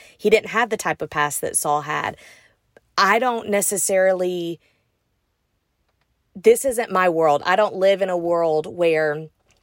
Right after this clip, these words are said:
there are people actively trying to persecute me, um, that I'm aware <laughs> of. Um, so it's, it's kind of hard for me to grasp that, but, but I'm trying to better understand the weight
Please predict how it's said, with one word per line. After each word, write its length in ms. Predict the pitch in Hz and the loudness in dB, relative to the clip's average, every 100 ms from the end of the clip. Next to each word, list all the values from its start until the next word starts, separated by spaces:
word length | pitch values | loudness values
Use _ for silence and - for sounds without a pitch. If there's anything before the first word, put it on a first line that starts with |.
| _ - | _ -20
there 260 | 196 185 160 | -4 0 0
are 60 | 185 | -2
people 400 | - 185 175 - | -8 -4 -2 -2
actively 640 | 170 165 170 170 165 160 160 _ - | -4 -4 -6 -2 -2 -2 -8 _ -12
trying 280 | - 170 | -4 -2
to 60 | 160 | -2
persecute 600 | - 170 - 160 156 - | -4 -6 -6 -10 -12 -8
me, 340 | 151 131 180 - _ _ _ - | -8 -6 -10 -14 _ _ _ -2
um, 400 | 180 160 143 143 _ - | 0 2 0 -6 _ 0
that 100 | 190 | 0
I'm 140 | 170 | 2
aware 280 | 165 160 - | 2 2 4
<laughs> 120 | 208 202 | 4 2
of. 140 | - - - - | -4 -16 -18 -2
Um, 460 | 220 220 185 156 160 - | 4 4 4 -2 -8 -4
so 320 | - 226 208 | 4 4 4
it's, 180 | 220 202 - | 2 0 0
it's 140 | 214 | -4
kind 240 | - 226 233 | -4 -4 -4
of 80 | |
hard 280 | 226 190 190 | -2 0 -2
for 100 | 202 | -2
me 120 | 214 | -4
to 100 | 196 | -2
grasp 500 | 180 170 165 175 - | -2 -2 -2 -2 -4
that, 340 | 233 233 233 - _ _ _ _ 190 | 0 0 0 -2 _ _ _ _ -2
but, 320 | 202 190 - _ _ - | 2 2 0 _ _ -6
but 100 | 214 | 0
I'm 140 | 208 | 0
trying 640 | 196 - - 214 233 226 208 | 0 -10 -8 -4 -2 -2 -4
to 240 | - 202 | -6 -8
better 540 | 175 156 190 202 208 - 190 | -10 -2 0 2 0 0 -4
understand 800 | 185 190 170 - 180 185 170 165 | -4 -4 -6 -6 -6 -4 -6 -4
the 100 | 165 | -4
weight 720 | 156 156 170 196 165 - - | -4 0 0 2 -2 -6 -14